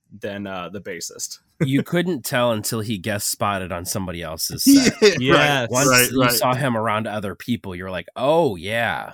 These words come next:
Speaker 2: yeah,
Speaker 3: Right.
Speaker 2: he is, like, a head above other, everybody else."
Speaker 1: Yep, that's fair.
Speaker 3: <laughs>
Speaker 2: Uh,
Speaker 1: Tiger
Speaker 2: but
Speaker 1: Cub. Hmm?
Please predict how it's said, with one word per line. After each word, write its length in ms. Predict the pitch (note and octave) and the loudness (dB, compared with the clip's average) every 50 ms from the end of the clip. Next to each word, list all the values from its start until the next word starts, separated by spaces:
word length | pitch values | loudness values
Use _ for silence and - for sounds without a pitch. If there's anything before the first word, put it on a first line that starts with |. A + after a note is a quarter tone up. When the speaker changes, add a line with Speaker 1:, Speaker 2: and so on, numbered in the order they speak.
| - - | -18 -18
Speaker 2:
yeah, 240 | - - F2 F#2 F#2 | -16 -10 -8 -2 0
Speaker 3:
Right. 220 | G#2+ G#2 G2 - - | 0 0 0 -2 -6
Speaker 2:
he 160 | G2+ G#2+ G#2+ | -8 -8 -8
is, 160 | A2 A2+ A2 | -6 -6 -6
like, 120 | G#2+ F2+ F2+ | -6 -8 -10
a 40 | |
head 220 | F2 - - G#2+ G2 | -10 -6 -6 -6 -6
above 320 | F#2+ D2+ F#2+ F#2+ F#2 D2+ | -4 -6 -6 -8 -8 -8
other, 180 | E2 E2 D#2 D#2 C#2 | -10 -12 -12 -12 -12
everybody 360 | C2+ F2 D#2+ D#2+ D2 D#2+ D#2+ D#2+ | -12 -12 -12 -12 -12 -12 -10 -10
else." 520 | D2+ C#2+ - - - - - - - - A#2 A2+ G2+ | -10 -12 -12 -10 -8 -8 -6 -6 -6 -6 -8 -6 -2
Speaker 1:
Yep, 200 | G2+ G2+ - - - - _ - C3+ - - - | -2 -2 -2 -2 -4 -10 _ -10 -10 -10 -8 -6
that's 200 | A2 G#2+ - - | -6 -6 -6 -4
fair. 260 | - A2 F#2+ F#2 - G#2 - _ _ | -4 -4 -4 -4 -6 -8 -16 _ _
Speaker 3:
<laughs> 200 | A#2 - A2 - _ - - - - - - - - _ _ _ _ _ _ _ _ _ - - | -16 -16 -16 -12 _ -12 -12 -12 -18 -20 -20 -20 -20 _ _ _ _ _ _ _ _ _ -14 -10
Speaker 2:
Uh, 100 | - E3 | -10 -6
Speaker 1:
Tiger 260 | - E3+ F3+ G3+ C#3 C#3+ | -2 -2 0 2 0 0
Speaker 2:
but 60 | - | 0
Speaker 1:
Cub. 300 | - F#3 E3 E3 - - _ _ _ _ _ | -2 -2 -2 -2 -4 -8 _ _ _ _ _
Hmm? 160 | - C3 C#3 | -10 -8 -8